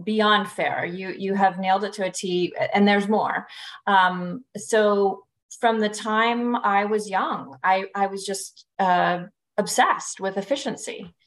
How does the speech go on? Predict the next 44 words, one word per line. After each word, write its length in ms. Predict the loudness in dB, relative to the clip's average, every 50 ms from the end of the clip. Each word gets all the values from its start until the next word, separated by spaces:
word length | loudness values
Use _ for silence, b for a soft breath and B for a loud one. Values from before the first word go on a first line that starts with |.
| _ _ _ _ 0
how 140 | 0 0
quickly 480 | 0 0 0 -2 0 2 2 2 4 4
I 160 | 4 2 2
could 180 | 2 -2 -4 -2
do 220 | -2 -2 -2 -2
something. 640 | -2 -2 -4 -4 -4 -4 -2 0 0 0 2 0 0
You 80 | 0 2
know, 200 | 4 4 4 4
very 300 | 4 4 4 4 4 4
early 340 | 2 2 2 2 0 0 -2
on 440 | -4 -2 0 0 2 2 0 0 -2
as 120 | -4 -6
a 60 | -6 -4
new 200 | -2 -2 -2 0
driver, 640 | 2 2 4 4 4 4 2 0 -2 -2 0 0
I 80 | 0 -2
would 140 | -2 -4 -4
realize 440 | -4 -2 0 0 0 0 -2 -4 -8
that 120 | -10 -12
if 60 | -10 -6
I 60 | -4 -2
made 260 | 0 0 0 2 4
left-hand 460 | 4 4 4 2 -4 -4 -4 -4 -4
turns, 380 | -4 -2 0 0 0 -2 -2 -2
they 80 | -4
took 200 | -4 -4 -6 -4
longer 300 | -2 -2 -2 -2 -2 -4
than 120 | -2 -2 2
right-hand 580 | 6 6 6 6 6 2 -2 -4 -4 -4 -4 -2
turns. 380 | -2 0 0 0 -2 -4 -4
And 120 | -6 -6 -2
so 100 | -2 -2
I 40 |
would 100 | -2 -2
schedule 340 | -2 2 4 4 6 6 4
all 200 | 4 6 4 4
my 180 | 4 2 0 0
errands 440 | 0 -2 -2 -2 -4 -8 -10 -12 -10
to 100 | -6 0
go 200 | 2 2 2 2
in 100 | 0 2
right-hand 480 | 2 2 2 0 -2 -4 -4 -4 -6 -8
turn 380 | -4 -4 -4 -2 -4 -6 -6
circles. 640 | -4 0 0 0 0 0 -2 0 0 0 0 -2 -6